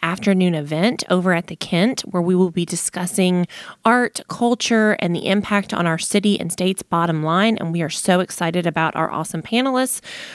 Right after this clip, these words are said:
We hope to see you there. That is, again, February twenty-seventh at the Kent.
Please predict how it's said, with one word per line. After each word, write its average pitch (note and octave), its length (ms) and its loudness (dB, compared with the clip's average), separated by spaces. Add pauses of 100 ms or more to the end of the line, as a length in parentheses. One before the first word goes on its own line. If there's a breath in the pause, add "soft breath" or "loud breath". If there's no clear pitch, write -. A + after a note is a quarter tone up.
(140 loud breath)
We G3 160 4
hope G3+ 240 2
to F#3+ 120 -4
see - 160 -4
you F3+ 220 2
there. D#3+ 380 2
That E3+ 300 -2
is, D#3+ 180 0
again, D#3+ 320 0
February G3 540 2
twenty-seventh F3+ 800 0
at E3+ 200 -4
the D3+ 100 -4
Kent. - 500 -4